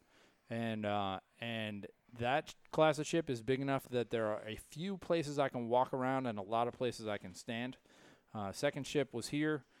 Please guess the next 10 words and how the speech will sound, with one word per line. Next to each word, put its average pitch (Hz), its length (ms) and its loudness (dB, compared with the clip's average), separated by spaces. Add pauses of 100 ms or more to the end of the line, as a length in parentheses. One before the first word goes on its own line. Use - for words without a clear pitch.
(240)
and 113 440 -2
zero 123 380 4
places 117 580 0
that 110 200 0
I 107 120 2
can 107 140 -6
walk 104 240 0
around 101 400 -4
and, 98 140 -4
like, 92 220 -4